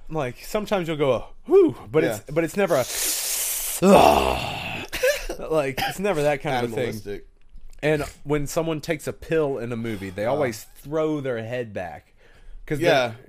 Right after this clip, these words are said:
Speaker 1: 'cause they're not taking a pill.
Speaker 2: Well,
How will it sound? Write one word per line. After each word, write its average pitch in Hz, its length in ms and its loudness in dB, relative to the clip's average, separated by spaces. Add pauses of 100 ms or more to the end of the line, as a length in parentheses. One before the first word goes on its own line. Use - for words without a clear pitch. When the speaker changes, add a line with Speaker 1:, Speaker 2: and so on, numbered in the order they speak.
Speaker 1:
'cause 143 140 -6
they're 147 120 0
not 143 400 -2
taking 127 340 -6
a 98 60 -10
pill. 110 380 -6 (440)
Speaker 2:
Well, 196 220 -2